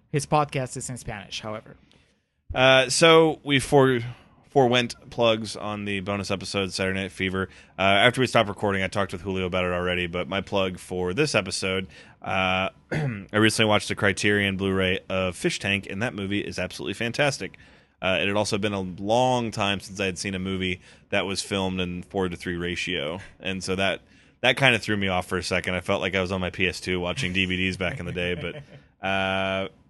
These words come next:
Speaker 2: Fish Tank is a British film. Um, it was one of, Fassbender kinda just took over the world really quick. So when I read it was only oh nine or two thousand ten that it was made,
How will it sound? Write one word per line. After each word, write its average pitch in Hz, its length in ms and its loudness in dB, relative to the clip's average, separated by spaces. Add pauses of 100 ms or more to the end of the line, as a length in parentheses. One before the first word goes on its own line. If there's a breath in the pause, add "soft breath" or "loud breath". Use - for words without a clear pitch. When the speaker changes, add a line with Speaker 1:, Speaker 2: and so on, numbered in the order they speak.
(140)
Speaker 2:
Fish 165 220 6
Tank 151 400 6
is 120 480 2
a 110 240 4
British 127 260 2
film. 120 520 2
Um, 98 480 -4 (220)
it 107 80 0
was 101 200 -4
one 107 140 -2
of, 92 320 -4 (880)
Fassbender 175 540 2
kinda 117 200 0
just 95 200 -4
took 113 180 0
over 98 160 2
the 92 60 -2
world 90 280 0
really 85 220 -4
quick. 85 540 -6
So 101 420 -4
when 113 160 -4
I 110 60 2
read 131 200 2
it 143 40 0
was 120 120 -4
only 120 200 0
oh 101 100 -2
nine 110 380 -2
or 95 100 -8
two 101 140 -10
thousand 101 300 -4
ten 113 220 -6
that 110 120 -4
it 71 40 -8
was 107 140 -8
made, 117 300 -4